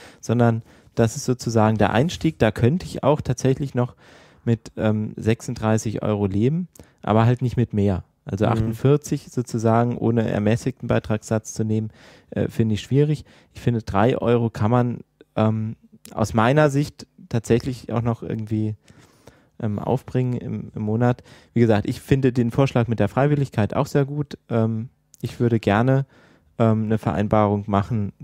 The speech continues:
Speaker 1: wo ich sage, so und so viel zahle ich dann letztendlich. Wir haben innerhalb der Berliner Abgeordnetenhausfraktion so ein, ähm, Formular auch schon entwickelt und wo einfach dem Landesverband mitgeteilt wird, was kann er verlässlich, äh, tatsächlich an regelmäßigen Spenden auch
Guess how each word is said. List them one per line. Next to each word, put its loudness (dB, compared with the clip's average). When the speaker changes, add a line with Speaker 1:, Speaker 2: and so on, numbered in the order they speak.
Speaker 1:
wo 0
ich -8
sage, 2
so -2
und -2
so -8
viel -4
zahle 0
ich -4
dann 0
letztendlich. -2
Wir 0
haben 0
innerhalb 0
der 0
Berliner 4
Abgeordnetenhausfraktion 0
so 2
ein, -2
ähm, -2
Formular 2
auch 2
schon -2
entwickelt 0
und 0
wo -2
einfach -2
dem -6
Landesverband 0
mitgeteilt -2
wird, -4
was 0
kann 2
er 4
verlässlich, 0
äh, 0
tatsächlich -4
an -4
regelmäßigen 0
Spenden -2
auch -4